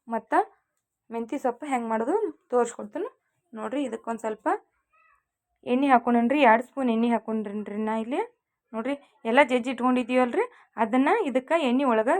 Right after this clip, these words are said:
ಸ್ವಲ್ಪ ಹಿಂಗೆ ಕೈ ಆಡಿಸ್ಕೊಂಡ್ಬಿಡ್ರಿ. ಅಂದ್ರೆ ಎಣ್ಣೆ ಒಳಗೆ ಸ್ವಲ್ಪ ಫ್ರೈ ಮಾಡ್ಕೊಂಡ್ರೆ ಹಸಿ ವಾಸನೆ ಹೋಗತ್ತೆ ಅನ್ನೋದ್ರಿ ಮೆಂತಿ ಸೊಪ್ನ್ಯಾಗ. ನೋಡ್ರಿ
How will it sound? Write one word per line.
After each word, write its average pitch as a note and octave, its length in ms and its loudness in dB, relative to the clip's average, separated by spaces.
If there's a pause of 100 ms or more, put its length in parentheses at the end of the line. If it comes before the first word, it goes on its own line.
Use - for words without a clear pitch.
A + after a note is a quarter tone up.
(120)
ಸ್ವಲ್ಪ A#3 300 0 (580)
ಹಿಂಗೆ B3 280 0
ಕೈ A#3 160 -2
ಆಡಿಸ್ಕೊಂಡ್ಬಿಡ್ರಿ. A3 560 -4 (680)
ಅಂದ್ರೆ A#3+ 240 -2
ಎಣ್ಣೆ B3 200 2
ಒಳಗೆ A#3 220 2 (200)
ಸ್ವಲ್ಪ A3 240 -4
ಫ್ರೈ A#3+ 200 4
ಮಾಡ್ಕೊಂಡ್ರೆ A3+ 360 2 (400)
ಹಸಿ A#3 280 -6
ವಾಸನೆ B3 280 2 (440)
ಹೋಗತ್ತೆ A#3+ 420 0
ಅನ್ನೋದ್ರಿ A3 320 2 (280)
ಮೆಂತಿ A3+ 300 -4
ಸೊಪ್ನ್ಯಾಗ. A3 380 -4 (1600)
ನೋಡ್ರಿ A#3+ 280 0